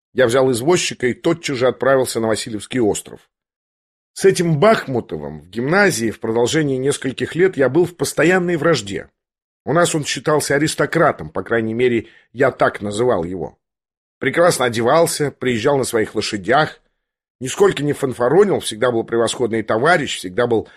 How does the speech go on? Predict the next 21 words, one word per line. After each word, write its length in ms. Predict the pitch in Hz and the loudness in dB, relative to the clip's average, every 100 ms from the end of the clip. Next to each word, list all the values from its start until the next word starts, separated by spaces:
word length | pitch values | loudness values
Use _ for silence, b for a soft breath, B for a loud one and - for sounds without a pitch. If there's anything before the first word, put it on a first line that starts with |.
| b b | b b
необыкновенно 540 | 110 127 107 127 117 113 | -2 -2 0 -2 0 0
весел 480 | 107 160 - 120 | 0 0 0 -2
и 60 | 95 | -2
даже 280 | 95 101 101 | -2 -2 -2
иногда 300 | 98 98 95 | -2 -2 -2
очень 360 | 98 104 104 _ | -2 -4 -10 _
остер, 640 | 104 101 - - 185 156 _ _ _ _ _ | -6 -6 -2 2 2 2 _ _ _ _ _
хотя 320 | - 110 123 | -6 0 2
ума 300 | 110 113 120 | 2 2 0
был 180 | 92 101 | 0 -2
совсем 380 | - 113 - 92 | -2 -2 -2 -4
недалекого, 720 | 98 113 135 101 - 62 53 _ _ _ - | -2 0 2 0 -2 -14 -20 _ _ _ -10
несмотря 500 | 117 - 117 117 120 | -8 -4 -2 0 0
на 100 | 120 | 0
то, 140 | 127 | -2
что 160 | 107 107 | -2 -4
всегда 340 | - 107 104 | -6 -4 -2
был 140 | 92 101 | -2 -2
первым 380 | - 104 101 | -2 -2 -2
в 80 | 104 | -4
классе. 520 | - 147 87 - 62 | 0 0 0 -6 -12